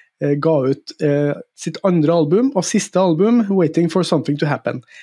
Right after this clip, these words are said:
Engelsk, eh, band fra London, eh, startet i to tusen og ni, eh, og, um, bestod av et par søsk-, et søskenpar, tror jeg, eh, og, um, ja, de gjorde det ganske bra,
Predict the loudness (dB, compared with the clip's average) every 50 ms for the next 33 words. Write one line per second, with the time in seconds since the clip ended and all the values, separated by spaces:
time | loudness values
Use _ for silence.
0 | -20 _ _ -4 0 0 2 2 2 2 2 0 -2 -4 -10 _ -8 -4 0 0
1 | 2 2 2 2 0 0 0 0 2 2 0 0 0 0 0 2 2 2 2 2
2 | 2 2 2 2 2 2 2 2 0 0 -4 -12 -20 -20 -20 -20 -20 -20 _ _
3 | -6 -4 -2 0 0 0 0 0 0 0 2 2 2 2 2 2 2 2 2 2
4 | 2 2 4 4 4 2 2 0 -4 -12 -20 -20 -20 _ _ _ _ -8 -4 -2
5 | -2 -2 -4 -4 -2 0 2 2 4 4 4 4 4 4 2 2 2 4 4 4
6 | 4 2 0 -2 -4 -4 -4 -4 -2 0 2 2 2 2 0 -2 -2 -6 _ _
7 | -20 -10 -6 -4 -2 0 0 0 0 -2 -4 -4 -4 -4 -4 -4 -4 -6 -8 -8
8 | -10 -12 -8 -6 -4 -4 -4 -4 -2 -2 -2 -2 -4 -6 -4 -4 -4 -2 -2 0
9 | 0 0 0 0 0 0 2 2 2 0 0 0 0 0 2 2 2 0 0 0
10 | 0 0 2 2 2 2 2 2 2 2 2 0 0 0 0 -2 -4 -8 _ _
11 | _ -20 -20 -20 -20 _ _ _ -16 -14 -8 -4 -2 0 2 2 0 -2 -6 _
12 | _ -6 -2 -2 0 0 0 0 0 0 0 -2 -2 -4 -4 -4 -2 0 2 2
13 | 2 2 2 0 -2